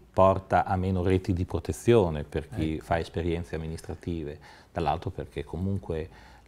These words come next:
Speaker 1: la globalizzazione e le crisi finanziarie e economiche degli ultimi anni hanno messo in difficoltà paesi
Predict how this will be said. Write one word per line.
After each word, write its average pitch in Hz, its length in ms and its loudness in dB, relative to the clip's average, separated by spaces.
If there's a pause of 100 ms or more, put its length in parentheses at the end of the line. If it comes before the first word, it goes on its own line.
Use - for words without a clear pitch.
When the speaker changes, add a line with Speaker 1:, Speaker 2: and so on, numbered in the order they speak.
Speaker 1:
la 85 400 0
globalizzazione 90 1300 0
e 87 100 -4
le 87 100 -4
crisi 95 440 0
finanziarie 90 540 -2
e - 20 -4
economiche 87 440 -6
degli 85 160 -4
ultimi 87 380 -4
anni 92 460 -2
hanno 87 240 -8
messo 82 260 -6
in 87 80 -2
difficoltà 82 640 -2
paesi 92 760 4